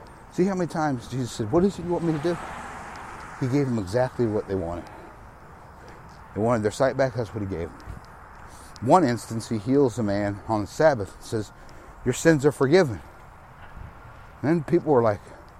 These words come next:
"Who is he to forgive sins? He's the, he's supposed to heal people, but he ain't supposed to forgive sins." Look, Jesus does some unconventional stuff. <laughs> But then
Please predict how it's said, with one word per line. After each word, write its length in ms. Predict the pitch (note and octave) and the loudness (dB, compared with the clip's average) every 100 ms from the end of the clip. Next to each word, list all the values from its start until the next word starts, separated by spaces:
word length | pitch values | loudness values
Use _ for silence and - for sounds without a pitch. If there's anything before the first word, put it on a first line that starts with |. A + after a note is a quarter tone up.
| - - - - - - | -20 -20 -20 -20 -14 8
"Who 220 | D#4+ B3 | 10 10
is 160 | - | 2
he 200 | - D#4+ G3 | 8 8 8
to 100 | G#2+ | 0
forgive 440 | - A#2+ E3+ A#2 | -8 0 0 0
sins? 520 | - C#4+ C4+ - - - - - - - - | 4 4 4 -2 -18 -20 -20 -20 -20 -2 8
He's 240 | D4 C4 | 8 8
the, 260 | F3+ D#3 - - - - - | 6 6 4 -12 -14 -2 4
he's 160 | D4 | 4
supposed 260 | - F3 - | 6 0 0
to 60 | |
heal 280 | F3+ C#4 F4 | 4 6 6
people, 340 | - D3 - A2 | 4 2 4 0
but 140 | A2+ | 2
he 140 | A#3 | 4
ain't 100 | D4 | 4
supposed 220 | - E3+ - | 2 -6 -4
to 60 | |
forgive 280 | A#2+ C3+ B2 | -6 -2 -2
sins." 380 | - C#4+ A#3+ F3+ - - - - - - - - | 2 2 2 -2 -12 -16 -16 -18 -18 -16 -10 -6
Look, 140 | - F#2 | -4 -6
Jesus 300 | F#2+ E3+ C3+ | -2 0 0
does 240 | G2+ A#2 G#2 | 2 0 0
some 160 | G#2 G2 | -4 -2
unconventional 720 | A#2 G2+ G#2+ A2 G2 - F#2 | -2 -2 -2 0 -4 -6 -10
stuff. 560 | - F2+ - - A3 - | -6 -6 -6 0 0 0
<laughs> 120 | - - - - - - D3 | -6 -14 -14 -12 -12 2 4
But 140 | D3 | 10
then 320 | F3 E3+ C#3 | 12 10 6